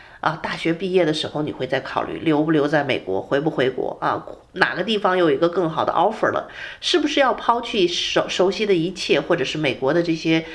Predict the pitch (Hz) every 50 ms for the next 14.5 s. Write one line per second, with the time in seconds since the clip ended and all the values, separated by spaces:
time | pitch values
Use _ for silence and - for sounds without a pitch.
0 | - - - - - - - 226 196 185 185 175 170 190 208 214 202 156 147 165
1 | 160 143 151 160 - 139 143 123 139 143 151 - - - 240 240 240 240 254 202
2 | 151 143 - 143 143 - - 185 170 151 127 143 151 - - 233 233 254 254 254
3 | 202 147 - - - - - - 135 - - 135 131 131 - 165 147 - - 160
4 | 151 151 - - 151 117 - - - - - - - - - 180 170 151 131 131
5 | - 127 123 113 - - - - - 143 - - - - - 180 156 147 - 170
6 | 151 151 151 139 - 92 127 127 139 127 - - - 180 185 175 - - - -
7 | - - - _ _ - - - - - - - - 320 320 339 330 330 - 262
8 | 220 220 247 240 - - - - - - 233 226 208 147 131 131 - - 85 -
9 | - - 107 - - - - - - - - - - - - - - 269 311 302
10 | 262 226 202 - - - - - - 214 220 214 226 254 254 - - - 165 180
11 | 151 151 120 - 156 160 214 190 190 - 214 175 165 - - 170 170 175 190 185
12 | 165 135 139 - - 180 185 185 - 160 120 - - - - 175 175 208 233 220
13 | 196 196 202 202 - - 285 302 330 349 349 349 359 330 254 - 143 127 123 110
14 | 104 113 135 147 151 156 156 160 165